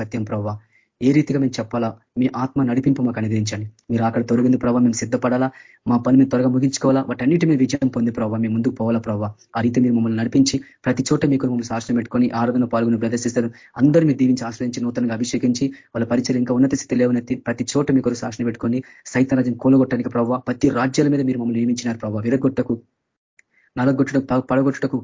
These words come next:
కట్టుటకు, నాటుటకు ఈ దినమున నేను అనేకమైన రాజ్యాల మీద నియమించాను అంటున్నారు ప్రభా.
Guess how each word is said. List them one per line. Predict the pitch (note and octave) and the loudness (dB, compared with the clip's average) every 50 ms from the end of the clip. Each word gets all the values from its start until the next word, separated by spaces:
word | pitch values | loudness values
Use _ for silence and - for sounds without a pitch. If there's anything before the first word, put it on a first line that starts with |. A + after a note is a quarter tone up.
| - | -4
కట్టుటకు, | C3+ C3 - - D3+ - C#3 B2+ | -6 -4 -2 -4 -2 -2 -2 -2
నాటుటకు | B2 B2+ - - C3+ C3 B2+ A2 - - _ - | -2 -4 -2 -4 -4 -4 -4 -6 -8 -10 _ -2
ఈ | B2 A#2+ B2 | -2 0 0
దినమున | C3+ C#3+ C#3 C3+ C3 C3+ | 0 0 2 2 2 2
నేను | B2+ B2 A2 - - - - _ _ _ _ _ _ - | 2 0 -2 -6 -12 -20 -20 _ _ _ _ _ _ -2
అనేకమైన | C3 C#3+ D#3+ D#3+ D#3+ D3+ C#3+ C3+ B2 A#2+ | 2 2 4 4 2 0 0 0 0 -2
రాజ్యాల | B2 C3 - - D#3 D3+ D3 | -2 -4 0 0 2 2 2
మీద | C#3+ C3+ B2+ B2 A#2+ B2+ | 0 -2 -2 -2 0 0
నియమించాను | C3+ C#3+ C3+ C3+ - A#2+ A#2+ | 0 0 0 -2 -2 -4 -6
అంటున్నారు | A2+ A#2 A2+ A2 G#2+ A2 | -6 -6 -6 -10 -8 -8
ప్రభా. | A2 G#2 G#2 G#2 | -8 -6 -6 -8